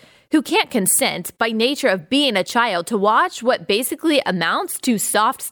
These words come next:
sadistic porn between two men is obscene. Like, if that is self-expression, then anything is self-expression. If that isn't obscenity, then nothing is obscenity. And I think, honestly, I think that is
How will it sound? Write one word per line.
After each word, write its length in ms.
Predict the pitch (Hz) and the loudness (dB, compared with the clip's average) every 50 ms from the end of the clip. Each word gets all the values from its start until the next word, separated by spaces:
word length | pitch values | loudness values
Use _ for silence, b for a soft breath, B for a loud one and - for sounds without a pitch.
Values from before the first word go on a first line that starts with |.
| _ | _
sadistic 960 | - - - - 233 175 143 - 214 226 226 - - 254 247 - - - _ - | -14 -12 -6 -4 -4 -2 0 0 0 0 0 0 -2 -2 -4 -4 -10 -20 _ -12
porn 480 | - - 185 185 190 208 240 294 339 - B B B B B B | -4 0 2 2 4 4 4 2 0 -4 B B B B B B
between 360 | B 247 - 247 294 294 262 202 | B -2 0 2 2 2 2 0
two 240 | - - 262 285 | 2 2 2 2
men 380 | 285 247 196 185 175 202 254 277 | 2 2 2 2 2 2 0 0
is 180 | - - 277 262 | -2 -4 -2 -2
obscene. 640 | 320 240 - - - 302 349 381 294 170 127 120 - B B B B B | -4 -4 -2 -2 0 0 0 0 -2 -4 -6 -10 -14 B B B B B
Like, 300 | 247 277 - - - _ _ | 0 0 -2 -4 -14 _ _
if 160 | 269 247 220 | -6 -4 -2
that 220 | - 269 262 311 453 466 | -2 0 0 0 0 0
is 140 | 403 294 | -2 0
self-expression, 800 | - - 269 269 277 - 240 208 - - - 202 208 - - 269 | 0 0 0 0 -2 -2 -6 -6 -6 -4 -4 -4 -2 -2 0 0
then 160 | 254 240 220 - - | 2 0 0 0 -2
anything 560 | - 247 294 320 302 254 - - 196 165 156 | -2 0 2 2 2 2 0 -2 -4 -6 -6
is 140 | 160 160 - | -8 -6 -4
self-expression. 880 | - 175 156 160 - 170 - - - - 170 - 151 - - - - - B B B B B | -2 0 0 0 -2 -4 -6 -6 -4 -4 -4 -4 -4 -6 -8 -10 -10 -12 B B B B B
If 140 | B 240 202 | B -2 0
that 240 | 254 262 311 370 - - _ | 0 0 0 0 0 -2 _
isn't 320 | 240 277 262 320 330 - - - | 0 0 0 0 -2 -4 -2 -2
obscenity, 540 | - 190 - - 220 220 233 247 277 285 | -4 -2 -2 0 2 2 2 4 4 4
then 300 | 277 247 302 294 294 285 | 4 4 2 2 2 2
nothing 480 | 277 269 285 320 - - 349 320 302 269 | 2 2 0 -2 -2 -2 -2 0 0 0
is 220 | - - 233 190 | 0 0 0 0
obscenity. 640 | 220 214 190 196 - 220 202 185 175 - - - 170 B B B B B | 0 0 0 0 -2 0 0 0 -2 -4 -6 -10 -12 B B B B B
And 140 | B 302 | B 0
I 100 | 359 381 | 0 0
think, 460 | 339 - - 403 415 440 392 - - - b b b b | -2 -2 -2 -2 -2 -2 -4 -10 -14 -20 b b b b
honestly, 480 | 254 285 330 320 294 240 - 220 214 - | 0 2 2 2 0 0 0 -2 -2 -2
I 120 | - 247 | -2 -4
think 320 | - - 330 359 349 - | -4 -4 -4 -4 -4 -2
that 200 | - 247 247 247 | -2 -2 0 0
is 320 | 240 233 226 220 214 208 | 2 2 2 2 0 -2